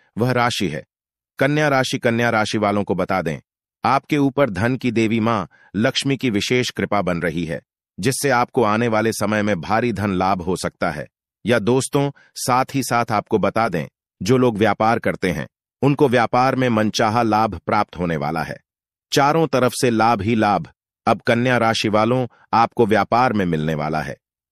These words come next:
जो लोग नौकरी की तलाश में हैं, उन्हें मनचाही नौकरी मिलने वाली है। जो लोग नौकरी करते हैं,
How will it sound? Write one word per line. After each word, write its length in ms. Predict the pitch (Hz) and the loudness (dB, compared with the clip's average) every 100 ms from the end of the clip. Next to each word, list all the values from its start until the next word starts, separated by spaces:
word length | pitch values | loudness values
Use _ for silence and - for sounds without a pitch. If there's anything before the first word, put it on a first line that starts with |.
| 85 | 0
जो 140 | 135 | 4
लोग 200 | 139 123 | 4 4
नौकरी 360 | 123 123 139 131 | 2 2 0 -2
की 100 | 139 | -2
तलाश 440 | 120 117 123 - | 0 0 0 -2
में 100 | 120 | -2
हैं, 180 | 98 73 - _ _ | -2 -6 -12 _ _
उन्हें 180 | 123 131 | 0 2
मनचाही 540 | 120 123 113 123 131 | 2 0 2 0 0
नौकरी 360 | 139 117 - 123 | 0 0 0 -2
मिलने 280 | 113 117 113 | 0 0 0
वाली 280 | 87 82 73 | 0 -2 -4
है। 180 | 73 - _ _ _ | -8 -12 _ _ _
जो 140 | 101 123 | 0 4
लोग 200 | 117 98 | 4 4
नौकरी 340 | 98 101 104 | 0 0 -2
करते 320 | 87 85 - | -2 -6 -4
हैं, 160 | 78 73 | -6 -8